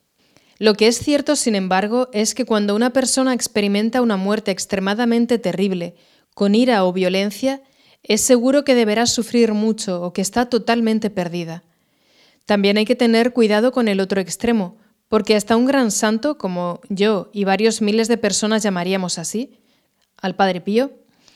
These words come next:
que murió en paz y hasta feliz, también debió pasar un tiempo corto en el purgatorio. Las muertes en paz son hermosas y conducen a la belleza, y las muertes feas son horribles y conducen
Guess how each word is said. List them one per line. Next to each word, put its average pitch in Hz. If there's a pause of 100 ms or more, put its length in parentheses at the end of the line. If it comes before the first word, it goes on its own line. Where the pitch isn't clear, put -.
(320)
que 220
murió 226
en 190
paz 202
y 208
hasta 185
feliz, 196 (640)
también 233
debió 233
pasar 233
un 233
tiempo 269
corto 233
en 208
el 190
purgatorio. 175 (1160)
Las 214
muertes 226
en 208
paz 226
son 226
hermosas 202
y 220
conducen 214
a 254
la 220
belleza, 185 (420)
y 226
las 220
muertes 226
feas 214
son 202
horribles 190
y 214
conducen 240